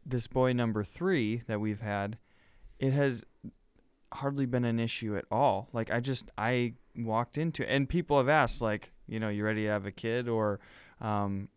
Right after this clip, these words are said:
"How much harder is it now that you're outnumbered?" and stuff like that. And, you know, I just think, you know, I'm sure a lot of the same stuff I had to go through with the other two, but the difference with number three is that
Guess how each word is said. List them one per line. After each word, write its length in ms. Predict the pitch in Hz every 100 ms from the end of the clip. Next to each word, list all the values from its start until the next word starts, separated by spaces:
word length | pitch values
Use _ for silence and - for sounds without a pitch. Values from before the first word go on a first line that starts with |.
| _ - -
"How 140 | - 117
much 220 | 110 -
harder 320 | 120 113 110
is 140 | 107 107
it 100 | 98
now 160 | 107
that 120 | 107
you're 200 | 98 110 107
outnumbered?" 640 | 98 107 107 107 110 107
and 160 | 101
stuff 300 | - 117 107
like 180 | 101 95
that. 320 | 113 107 101
And, 200 | - 104 - - - -
you 100 | -
know, 80 | 160
I 80 | 165
just 200 | 165 160
think, 340 | 165 151 - - _ _ _ _ _ -
you 120 | 160
know, 100 | 214
I'm 160 | 202 185
sure 400 | - 208 233 -
a 80 | -
lot 240 | 147 135 143
of 100 | 160
the 100 | 147
same 340 | - 131 127
stuff 340 | 123 - 113 -
I 80 | 120
had 180 | 117 110
to 60 |
go 200 | 107 110
through 200 | 113 127
with 120 | 113
the 120 | - 104
other 200 | 104 107
two, 400 | - 104 113 143 - - -
but 140 | 127
the 80 | -
difference 840 | 113 127 147 - 196 190 - - - - - _ _ _ -
with 680 | 127 127 123 113 - - -
number 320 | 123 123 123 113
three 500 | - 117 104 98 -
is 160 | 110 113
that 260 | 110 104